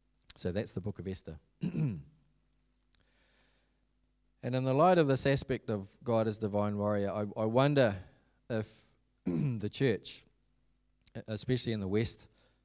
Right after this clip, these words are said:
<coughs> um, if we're not entering a time of exile, perhaps we are already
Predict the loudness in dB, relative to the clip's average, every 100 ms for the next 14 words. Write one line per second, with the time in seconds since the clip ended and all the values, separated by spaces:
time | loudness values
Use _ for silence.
0 | _ _ -16 -14 -16 -16 -14 -16 -16 -20
1 | -20 -20 -10 -6 -4 -6 -10 -14 _ -20
2 | _ -6 -4 -2 2 2 0 _ _ _
3 | _ 0 2 2 0 -2 -2 -4 -4 -2
4 | -4 -2 -6 -6 -4 -4 -2 -2 0 0
5 | -2